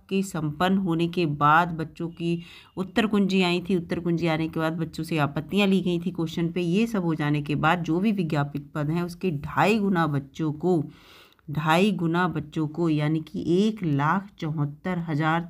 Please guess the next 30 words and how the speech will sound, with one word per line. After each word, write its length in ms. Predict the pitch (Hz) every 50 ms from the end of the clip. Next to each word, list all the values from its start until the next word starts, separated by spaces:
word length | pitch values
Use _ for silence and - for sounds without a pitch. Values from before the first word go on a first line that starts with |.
| -
तीन 240 | - 160 156 156 156
सौ 280 | 151 151 - 185 185 190
सोलह 540 | 190 - - - - 190 202 202 196 180 156
बच्चों 360 | 143 143 143 143 - 143 135
को 260 | 143 143 160 196 208 - - - - - - - -
अभिलेखों 560 | 170 170 190 185 180 175 170 170 - - 170
की 120 | 170 165
समीक्षा 560 | 156 - 156 143 143 147 147 147 147 - 202 190
और 100 | 190 190
शारीरिक 720 | - - - 160 143 156 165 185 214 220 247 247 247 - - 160
मानक 580 | 135 135 147 147 131 156 196 226 233 233 - -
परीक्षण 400 | 175 165 165 165 - - 170 156
हेतु 340 | 160 151 147 147 - 185 -
आहूत 360 | - 139 139 135 156 170 165
किया 240 | - - 156 147 139
जा 180 | 139 143 135
रहा 240 | 139 143 143 139 135
है 300 | 143 151 190 214 240 247 - - - - - - - -
और 120 | 175 175
इनकी 320 | 160 180 175 170 170 214 202
पूरी 280 | 190 - 170 170 180 175
कट 340 | - - 151 139 143 -
ऑफ 240 | 139 180 196 196 -
यहाँ 360 | 165 135 143 139 147 147 143 147
पर 140 | 170 196 240
दिखाई 500 | 214 165 - 139 139 - - 156 165 165
गई 200 | 156 147 143 139
है 160 | 147 202 220
कि 140 | 214 - 226
कित-, 300 | - - 143 143 - -